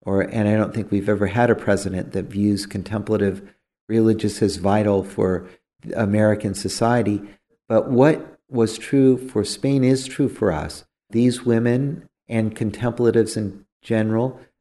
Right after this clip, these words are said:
because they are the heartbeat of the church, they are the heart of the church. In a very real way, they're the most essential thing about, uh, American society. And as long as God calls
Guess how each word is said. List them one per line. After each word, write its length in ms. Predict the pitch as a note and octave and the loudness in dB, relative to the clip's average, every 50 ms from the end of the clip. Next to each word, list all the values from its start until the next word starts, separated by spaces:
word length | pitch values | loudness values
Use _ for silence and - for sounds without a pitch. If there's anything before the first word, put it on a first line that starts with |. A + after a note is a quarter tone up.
| _ - | _ -10
because 520 | A2 G#2+ - - - A#2 A#2 A#2 A2+ - | -10 -10 -8 -6 -2 0 0 0 0 0
they 140 | - A#2+ A#2 | 0 2 4
are 180 | G#2+ G#2+ G#2+ G#2 | 4 4 2 2
the 120 | G#2 F2+ | 0 -4
heartbeat 760 | - - - A2 G#2+ A2+ A2 - - - - A2+ A2+ A2+ - | -4 -2 0 2 2 2 2 -2 -8 -10 -6 -6 -6 -6 -4
of 140 | - A2 F#2 | -6 -6 -4
the 80 | G2 F#2+ | -4 -6
church, 440 | - - - A2+ A#2 A#2 - - | -4 -2 0 0 0 0 -4 -6
they 80 | - - | -4 -4
are 100 | F#2+ F#2+ | -2 -2
the 140 | F#2 F#2+ F2 | -4 -4 -6
heart 260 | - - G2+ G2+ G2+ | -4 -2 -2 0 0
of 60 | G2+ | -2
the 80 | G2+ G2 | -2 -4
church. 500 | G2+ - - A2 A2 A#2 A#2 - - - _ _ _ _ _ _ _ _ - | -6 -2 0 0 0 0 -2 -6 -16 -20 _ _ _ _ _ _ _ _ -8
In 100 | G#2 G#2+ | -4 -4
a 80 | G#2+ | -4
very 400 | G2+ - A#2+ A#2 A#2+ B2+ C3 B2+ | 0 4 6 6 8 8 8 6
real 320 | A#2 A2 A#2 A#2+ A#2 A#2 G#2+ | 6 4 4 4 4 4 4
way, 240 | G2+ A2+ A2+ A2+ A#2 | 4 4 4 4 2
they're 200 | A2+ A2+ G#2+ G2+ | 2 0 -2 -2
the 120 | G2+ A2 | -2 -2
most 280 | G#2 G#2+ A2 G#2+ - - | -2 -2 -2 -4 -4 -6
essential 560 | G2 G2+ - - B2 A#2+ A#2+ A#2+ - B2+ A#2 | -8 -8 -6 -4 -4 -4 -4 -2 -2 -4 -4
thing 580 | - - - A#2 A2 A2 A2+ A2+ A2+ A2 - - _ _ _ _ - | -4 -4 -6 -4 -2 -2 -2 -4 -6 -10 -12 -18 _ _ _ _ -8
about, 580 | G#2 G2+ - G#2+ G2+ G#2 G#2+ - - - - - - | -6 -2 0 0 2 2 2 0 -2 -6 -14 -12 -8
uh, 220 | A2 G2+ G2 - | -6 -6 -4 -4
American 600 | - - G#2+ G#2 G#2 G#2+ G#2+ G#2+ G#2 - A2+ G#2+ | -4 -4 -2 0 0 2 0 0 0 -2 -6 -6
society. 760 | G2+ - - G2 - - A#2+ A#2 B2 C3 B2+ G#2+ - D2 - - - _ _ _ _ _ _ _ _ - | -6 -6 -8 -8 -4 -2 0 0 0 0 0 -2 -4 -6 -8 -10 -14 _ _ _ _ _ _ _ _ -6
And 480 | A2+ G2+ G2+ G2+ G2+ G#2 G2+ G#2 G#2 - | -2 -2 0 0 0 0 -2 -2 -4 -4
as 220 | - A2 - - | -6 -4 -2 0
long 260 | A#2 A2+ A2+ A#2+ A#2 | 0 2 2 0 0
as 140 | A2 G#2 - | -2 -4 -4
God 400 | - - A2 G#2+ A2 G#2+ A2 - | -2 0 2 2 2 0 -2 -6
calls 500 | - - A#2+ A#2+ B2 B2+ B2+ B2+ B2+ | -6 -2 0 2 2 2 0 0 -4